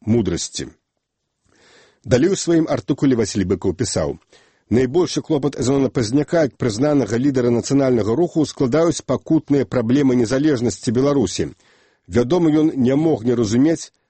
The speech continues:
сапраўдны кошт дэкларацыі аб суверэнітэце,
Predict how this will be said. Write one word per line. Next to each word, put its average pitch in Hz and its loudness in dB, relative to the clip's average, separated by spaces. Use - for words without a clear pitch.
сапраўдны 143 0
кошт - -2
дэкларацыі 131 0
аб - -20
суверэнітэце, 131 0